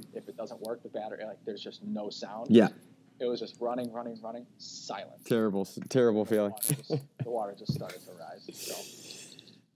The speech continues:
Speaker 1: Terrible feeling. Well, I think, uh, w-, I mean, I can probably speak for both of us. We wish everybody a happy Thanksgiving, safe holiday. Enjoy the time with your family and friends. Um, the Bar-,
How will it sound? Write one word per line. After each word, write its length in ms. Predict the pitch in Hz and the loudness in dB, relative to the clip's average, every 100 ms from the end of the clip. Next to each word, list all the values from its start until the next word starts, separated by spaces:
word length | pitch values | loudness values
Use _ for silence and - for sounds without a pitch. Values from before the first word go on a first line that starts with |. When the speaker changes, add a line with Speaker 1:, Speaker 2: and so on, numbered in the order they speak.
| - | 2
Speaker 1:
Terrible 300 | 120 117 110 | 4 4 2
feeling. 380 | - 110 104 104 | 0 -2 0 -2
Well, 360 | 120 147 160 - | 4 6 6 6
I 120 | 143 | 2
think, 360 | 147 202 160 160 | 4 4 4 6
uh, 520 | 156 143 139 135 131 - - | 6 6 4 2 0 -4 -6
w-, 160 | 131 127 | -4 0
I 60 | 123 | 2
mean, 140 | 120 | 2
I 100 | 120 | 2
can 160 | 120 110 | 0 0
probably 240 | 131 127 | 2 2
speak 240 | 110 123 110 | 2 0 -2
for 80 | |
both 320 | 98 107 107 - | 0 0 0 0
of 80 | |
us. 140 | 104 - | -2 0
We 60 | |
wish 220 | 104 107 113 | 0 2 2
everybody 560 | 107 98 107 101 95 | 2 2 2 2 2
a 460 | 98 95 90 - - | 2 2 0 -4 -4
happy 360 | 107 107 - 117 | -4 -2 -2 -4
Thanksgiving, 680 | - 104 95 - 104 101 90 | -2 -2 -2 0 0 0 -4
safe 360 | - 110 110 | -2 0 0
holiday. 380 | 104 101 95 95 | 0 2 2 0
Enjoy 300 | 92 95 107 | 0 0 -2
the 80 | 101 | -2
time 240 | - 107 101 | -2 0 0
with 100 | 95 | -2
your 100 | 92 | -2
family 340 | 107 104 101 | 0 2 0
and 120 | 92 | -2
friends. 560 | - 117 120 117 110 - - - - _ - | 0 2 2 2 -2 -6 -18 -20 -20 _ -4
Um, 480 | 98 92 92 90 87 | 0 2 2 2 0
the 140 | 90 - _ | -2 -6 _
Bar-, 160 | 117 | 2